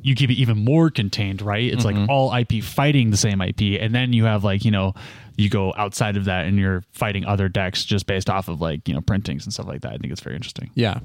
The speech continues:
Speaker 2: So, um, let us know what you think about the format. Um,
Speaker 1: It's kinda fun.
Speaker 2: yeah, in the comments below on the YouTube channel. Uh, it'd be great to hear,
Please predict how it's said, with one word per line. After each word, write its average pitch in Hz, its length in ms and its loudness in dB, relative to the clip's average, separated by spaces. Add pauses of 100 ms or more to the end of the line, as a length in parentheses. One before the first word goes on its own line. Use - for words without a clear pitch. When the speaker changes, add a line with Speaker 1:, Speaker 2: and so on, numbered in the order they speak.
Speaker 2:
So, 117 420 0
um, 107 380 0 (540)
let 151 120 0
us 185 120 -2
know 185 80 2
what 185 120 -2
you 165 60 2
think 165 180 -2
about 143 220 0
the 127 60 0
format. 143 480 2 (120)
Um, 110 580 2
Speaker 1:
It's - 100 -10
kinda - 120 2
fun. 117 220 2 (160)
Speaker 2:
yeah, 143 240 0 (180)
in 123 140 2
the 123 80 2
comments 123 380 2
below 113 340 2
on 110 160 0
the 104 160 0
YouTube 131 180 0
channel. 107 320 2 (360)
Uh, 110 120 0
it'd 101 120 -2
be 123 80 2
great 135 200 2
to 135 120 2
hear, 120 300 2